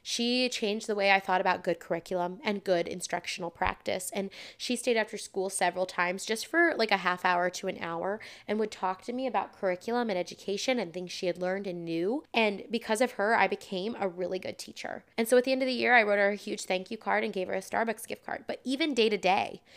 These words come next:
if she helped me or she gave me a piece of advice, I would thank her.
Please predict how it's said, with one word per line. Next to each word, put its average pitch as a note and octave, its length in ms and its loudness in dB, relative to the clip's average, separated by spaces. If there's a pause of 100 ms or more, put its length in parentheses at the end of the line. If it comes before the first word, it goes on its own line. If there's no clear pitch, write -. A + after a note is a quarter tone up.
(140)
if - 120 0
she C4 160 0
helped G#3 240 2
me C4 160 2
or G#3 80 2
she - 120 -6
gave F#3 200 0
me G3 100 -4
a F#3+ 40 -4
piece G3 200 -8
of - 80 -4
advice, F#3 340 -2
I G3 120 2
would F#3 120 -4
thank F3 220 -4
her. - 160 -10